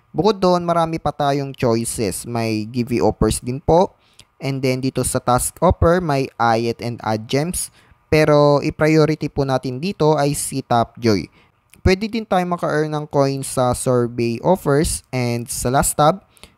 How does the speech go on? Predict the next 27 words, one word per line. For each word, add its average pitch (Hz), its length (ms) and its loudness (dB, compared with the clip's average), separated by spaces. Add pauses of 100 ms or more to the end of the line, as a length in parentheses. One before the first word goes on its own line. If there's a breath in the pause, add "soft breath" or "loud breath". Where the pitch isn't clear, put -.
yung 143 320 2
other 131 320 2
app 127 320 -2
ni 135 240 -6
Gibby 123 380 -4
Application. 95 760 -2 (840 soft breath)
Okay, 185 160 4
so 226 160 2
sa 196 160 0
third 185 260 -2
tab, 180 300 2
nandito 175 320 -4
po 165 160 0
yung 156 160 0
payment 143 400 -2
options. 117 720 -2 (160 soft breath)
Dito 202 240 0
guys, 175 480 2
maraming 156 400 0
channels 143 880 -2
kung 127 400 0
saan 135 240 -2
pwede 139 240 2
po 131 240 2
ninyo 131 320 -2
ipadaan 123 560 0
or 135 320 4